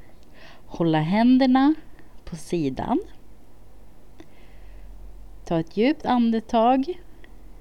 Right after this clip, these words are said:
blunda och sen så ska man hyperventilera så att det låter i nittio sekunder. Och det här med att hyperventilera,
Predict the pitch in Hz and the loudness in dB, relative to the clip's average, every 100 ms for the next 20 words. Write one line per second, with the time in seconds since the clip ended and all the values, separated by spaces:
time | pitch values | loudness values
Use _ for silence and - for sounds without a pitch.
0 | - - - - - - - - - 170 | -16 -16 -16 -16 -16 -14 -16 -14 -4 2
1 | 170 151 135 127 87 190 302 - - - | 4 4 2 2 2 0 -2 -10 -16 -16
2 | - - - - - 190 - 180 170 190 | -16 -16 -16 -12 -4 -4 -2 -2 -2 -2
3 | 214 - 170 156 151 156 - - - 226 | -4 0 2 2 2 0 -6 -10 0 0
4 | 208 - 202 190 202 190 208 226 233 165 | 0 0 0 4 2 2 2 4 4 4
5 | 156 185 - - - - - 160 147 - | 2 -2 -4 -16 -16 -12 -2 0 0 -2
6 | 143 151 190 320 196 - - - 85 - | -2 2 4 6 4 0 -6 -4 -4 -6
7 | 190 - - - - - - 233 220 214 | -10 -12 -16 -16 -16 -8 0 2 4 2
8 | 202 - - - - - - - - 240 | -2 -8 -16 -12 -12 -12 -14 -12 -2 2
9 | 220 156 - - - - - - - - | 2 0 -4 -6 -8 -10 -14 -16 -16 -16
10 | - - - - 185 - 202 208 196 185 | -16 -16 -10 -4 -2 2 6 6 6 6
11 | 170 165 - - 208 190 - 170 185 180 | 4 2 -2 0 0 0 0 2 2 0
12 | 220 233 87 - 87 | 0 2 2 2 -2